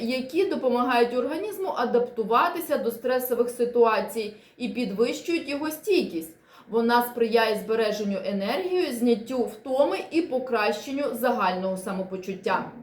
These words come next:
Екстракт ашваганди має імуномодулюючі властивості, що підсилюють природній захист організму. Цей препарат з екстрактом ашваганди зміцнить імунну систему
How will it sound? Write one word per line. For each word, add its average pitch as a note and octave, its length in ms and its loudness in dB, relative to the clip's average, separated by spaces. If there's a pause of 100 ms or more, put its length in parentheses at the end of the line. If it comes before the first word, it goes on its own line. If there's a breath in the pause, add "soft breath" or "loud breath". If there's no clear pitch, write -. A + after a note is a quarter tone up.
(420 loud breath)
Екстракт F4 600 2
ашваганди D4 920 0
має C4+ 480 2
імуномодулюючі C4+ 920 -2
властивості, C4 920 0
що C#4+ 240 -6
підсилюють B3 720 2
природній A#3+ 580 4
захист A3+ 520 -2
організму. G#3+ 600 -2
Цей A3+ 220 8
препарат A3 600 0
з G3 40 -4
екстрактом A3 640 -4
ашваганди D4 600 -2
зміцнить B3 760 0
імунну A3 380 0
систему E4 600 -2